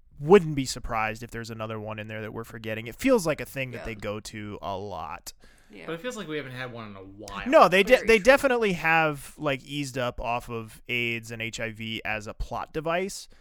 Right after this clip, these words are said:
Speaker 1: uh, especially, you know, honestly, since Jeannie left. And, like, it's, so it's, it's not that they could never do a storyline with that ever again. It's just, like,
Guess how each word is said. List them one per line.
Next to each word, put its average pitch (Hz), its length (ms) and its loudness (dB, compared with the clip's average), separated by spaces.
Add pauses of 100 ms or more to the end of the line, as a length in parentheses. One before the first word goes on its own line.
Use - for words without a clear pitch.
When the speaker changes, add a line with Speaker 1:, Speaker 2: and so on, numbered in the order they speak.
(420)
Speaker 1:
uh, 131 280 0
especially, 156 500 -2 (100)
you 139 140 -10
know, 135 120 -6
honestly, 127 360 -8
since 139 240 -10
Jeannie 139 240 -8
left. 160 320 -2 (140)
And, 120 360 -8
like, 117 440 -6
it's, - 380 -6 (180)
so 165 180 0
it's, - 280 -6 (520)
it's 190 160 -4
not 220 140 4
that 185 100 -4
they 165 100 4
could 143 200 -2
never 139 320 0
do 127 180 -6
a 120 40 -6
storyline 120 520 -6
with 117 120 -10
that 113 180 -2
ever 107 240 -8
again. 120 320 -6
It's 113 160 -10
just, 127 200 -10
like, 113 220 -6